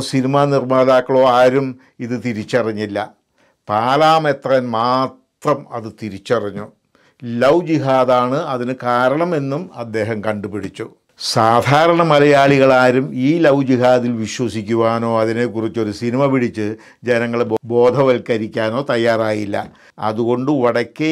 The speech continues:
ഇന്ത്യയിൽ നിന്ന് ചില സംഗീത സിനിമാക്കാർ വരേണ്ടി വന്നു ഈ വസ്തുത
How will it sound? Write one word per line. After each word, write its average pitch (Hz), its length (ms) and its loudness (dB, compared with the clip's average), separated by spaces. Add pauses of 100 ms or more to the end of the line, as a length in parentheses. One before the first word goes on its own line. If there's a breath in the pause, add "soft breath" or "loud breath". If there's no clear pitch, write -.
(120)
ഇന്ത്യയിൽ 127 460 -2
നിന്ന് 117 300 -4
ചില 131 220 -2
സംഗീത 131 580 -2
സിനിമാക്കാർ 120 720 -2
വരേണ്ടി 123 540 0
വന്നു 117 300 0 (420 soft breath)
ഈ 120 140 -2 (100)
വസ്തുത 113 480 -2